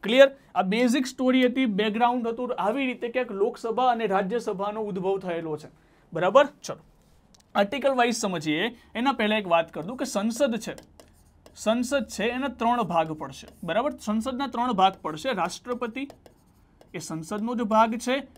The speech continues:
એક આવશે લોકસભા અને એક આવશે રાજ્યસભા, બરાબર?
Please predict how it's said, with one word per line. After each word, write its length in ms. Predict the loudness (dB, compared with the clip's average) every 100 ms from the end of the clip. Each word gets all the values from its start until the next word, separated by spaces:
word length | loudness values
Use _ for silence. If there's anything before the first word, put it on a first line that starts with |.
| _ -12
એક 120 | -4 -2
આવશે 260 | -2 -6 -8 -4 0
લોકસભા 640 | 0 0 0 4 8 8 6 -6 -20 _ _ -20 _ _ _ -16 -12
અને 100 | -12 -6 -4
એક 140 | -4 -2 -2
આવશે 300 | -2 -4 -6
રાજ્યસભા, 880 | -6 -10 -10 -8 -10 -10 -10 -10 -10 -16 _ _ _ _ _ _ _ -20 _ _ -10
બરાબર? 300 | -2 2 2